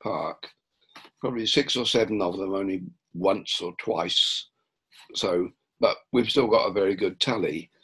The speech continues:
Um, some of you probably were here. I did a spring talk on butterflies. Some, some of you were probably here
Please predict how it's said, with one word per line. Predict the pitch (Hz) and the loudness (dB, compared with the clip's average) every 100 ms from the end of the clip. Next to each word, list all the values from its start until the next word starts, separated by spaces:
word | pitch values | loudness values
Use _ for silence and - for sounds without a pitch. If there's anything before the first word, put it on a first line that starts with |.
| _ - | _ -6
Um, | 98 95 90 - _ _ - _ _ _ _ _ _ _ _ _ | -2 0 -2 -8 _ _ -20 _ _ _ _ _ _ _ _ _
some | - 160 156 | 2 4 6
of | 127 | 4
you | 131 | 2
probably | - 123 113 104 90 _ - - | 4 2 2 -2 -4 _ -20 -4
were | 117 113 120 | 6 8 8
here. | 117 113 107 - 107 - | 6 4 2 -6 -6 0
I | |
did | 110 160 | 4 6
a | 131 | 6
spring | - 156 135 135 | 4 6 6 6
talk | 120 95 - | 6 2 2
on | 98 | 0
butterflies. | 92 - - 104 107 | 0 0 -2 -2 0
Some, | - 139 139 | 2 0 0
some | 160 160 | 2 2
of | 123 | 2
you | 123 110 | 0 -2
were | 113 | -2
probably | 131 110 107 117 | -2 -2 -4 -4
here | 117 95 82 | 0 0 0